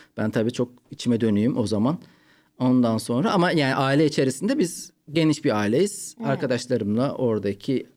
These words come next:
Speaker 1: akrabalarımla çok komik bir ortam var. Orada daha rahatım ama bir yabancılaşmıştım yani
Speaker 2: Hı hı.
Speaker 1: dört ve beşte.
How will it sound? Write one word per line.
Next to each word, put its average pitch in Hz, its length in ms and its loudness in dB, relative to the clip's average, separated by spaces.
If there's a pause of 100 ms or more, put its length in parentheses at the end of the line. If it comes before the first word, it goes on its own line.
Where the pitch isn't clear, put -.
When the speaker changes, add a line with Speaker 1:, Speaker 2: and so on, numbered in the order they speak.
(160)
Speaker 1:
akrabalarımla 110 840 -2
çok - 180 -6
komik 123 320 0
bir 139 60 2
ortam 113 360 0
var. 190 100 0
Orada 165 240 2
daha 151 220 2
rahatım 127 300 0
ama 339 180 0
bir 208 140 0
yabancılaşmıştım 170 920 0
yani 95 240 -4 (120)
Speaker 2:
Hı 233 120 -8
hı. 214 220 -2
Speaker 1:
dört 220 220 -8
ve 214 120 -2
beşte. 214 360 -4